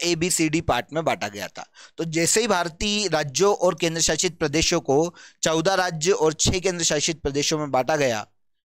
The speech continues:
वैसे ही इसकी उपयोगिता खत्म हो गई। तो भाग सात को सेवेंथ अमेंडमेंट एक्ट नाइनटीन फिफ्टी सिक्स के द्वारा क्या कर दिया गया?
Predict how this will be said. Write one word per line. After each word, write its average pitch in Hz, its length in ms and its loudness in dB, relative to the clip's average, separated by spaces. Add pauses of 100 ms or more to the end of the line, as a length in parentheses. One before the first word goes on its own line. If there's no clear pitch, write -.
(120)
वैसे 156 280 2
ही 208 120 0
इसकी 147 280 -4
उपयोगिता 127 500 -2
खत्म 196 280 0
हो 175 60 -2
गई। 156 160 2 (280)
तो 160 80 2
भाग 160 300 0
सात - 360 -2
को 160 140 2 (800)
सेवेंथ 220 540 0
अमेंडमेंट 170 640 -2 (120)
एक्ट 170 280 -2
नाइनटीन 151 420 0
फिफ्टी 151 300 -2
सिक्स - 260 -4
के 147 120 -4
द्वारा 127 280 2
क्या 123 140 -2
कर 117 160 -6
दिया 113 160 -2
गया? 156 280 0